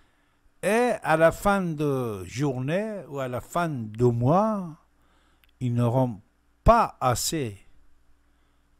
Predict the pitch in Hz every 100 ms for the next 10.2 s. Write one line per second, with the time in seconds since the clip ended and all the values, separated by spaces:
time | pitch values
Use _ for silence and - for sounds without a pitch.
0 | - 101 92 85 - 160 180 - _ _
1 | _ _ _ _ _ _ - 156 175 -
2 | _ _ 101 107 123 139 127 120 110 107
3 | 127 151 170 _ _ _ _ _ _ _
4 | _ _ _ _ _ _ _ _ _ -
5 | 107 101 - 76 - _ _ _ _ _
6 | _ _ _ _ _ _ _ _ _ -
7 | - 151 107 98 110 190 220 202 - _
8 | _ _ _ _ - - - 156 170 196
9 | - - 240 - 220 220 247 - - 202
10 | 135